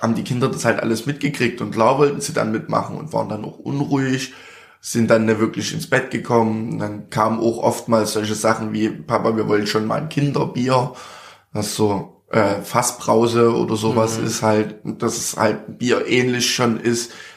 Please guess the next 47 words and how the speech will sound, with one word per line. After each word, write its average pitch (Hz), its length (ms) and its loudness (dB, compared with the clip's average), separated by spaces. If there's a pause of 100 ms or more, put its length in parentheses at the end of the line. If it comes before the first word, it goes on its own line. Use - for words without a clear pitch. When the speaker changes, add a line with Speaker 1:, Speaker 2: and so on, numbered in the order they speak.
Speaker 1:
dass - 220 -6
es 78 120 -4
jetzt 117 220 2
losgeht 117 480 0
und 107 140 -4
die 107 60 -4
sind 104 240 -4
fünf 120 300 -2
Jahre 120 380 2
alt 104 280 2
und 107 200 -4
wollen 110 220 2
schon 107 380 0 (280)
mittrinken, 113 800 0
sag 107 280 -2
ich 107 120 0
Speaker 2:
Mhm. 107 60 0
Speaker 1:
jetzt - 180 -4
mal. 98 380 -2 (200)
So, - 180 0
und - 320 -2 (120)
ja, 92 340 0 (1000)
da 101 100 -2
musste 104 300 -2
man 104 100 4
dann 101 160 2
halt 98 180 0
schon 107 180 0
irgendwann 95 360 0
einen 104 120 -4
Cut - 240 -6
ziehen. - 460 -4
Speaker 2:
Mhm. 110 400 -4 (380)
War 113 120 4
dir 120 120 4
das 120 260 -2
in 113 420 -6
der 113 220 4
Situation 127 600 2
dann 110 160 2
damals 113 400 -2
bewusst, 113 500 2
dass 147 160 4
du 139 140 0
sagst, 127 440 0
ja, 117 640 0
äh, 107 40 -10